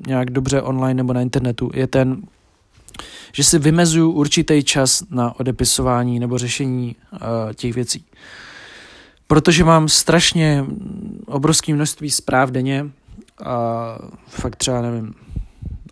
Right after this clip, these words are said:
ke stovce, ke stovce zpráv na Instagramu každý den, tak, eh, se snažím a snažím se odepisovat všem, protože nemám rád takový to jako,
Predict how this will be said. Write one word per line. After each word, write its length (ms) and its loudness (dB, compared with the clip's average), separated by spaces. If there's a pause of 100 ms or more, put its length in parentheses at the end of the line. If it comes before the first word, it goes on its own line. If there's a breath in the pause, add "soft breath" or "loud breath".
(240)
ke 100 -6
stovce, 600 -2
ke 100 -4
stovce 320 -8
zpráv 300 -6
na 80 -8
Instagramu 400 -8
každý 260 -12
den, 200 -10 (960 soft breath)
tak, 260 -2
eh, 60 2 (760)
se 160 -4
snažím 600 2
a 100 -2
snažím 320 0
se 120 0
odepisovat 520 0
všem, 360 -6 (180)
protože 420 -6
nemám 240 -2
rád 260 0
takový 300 -6
to 120 -2
jako, 440 -4